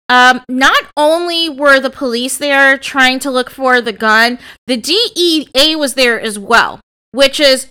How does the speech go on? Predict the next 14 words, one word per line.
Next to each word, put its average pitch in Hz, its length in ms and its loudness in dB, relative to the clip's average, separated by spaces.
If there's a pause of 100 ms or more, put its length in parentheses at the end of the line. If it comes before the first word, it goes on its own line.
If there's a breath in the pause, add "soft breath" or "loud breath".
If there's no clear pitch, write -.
the 240 100 2
drugs 269 380 2
division. 208 560 -4
So 277 180 0
we 285 120 0
could - 240 0
also 339 320 4
be 392 120 0
looking 349 380 -2
at 254 220 2
narcotics 269 720 0
charges 247 520 0
as 208 280 -6
well, 202 420 0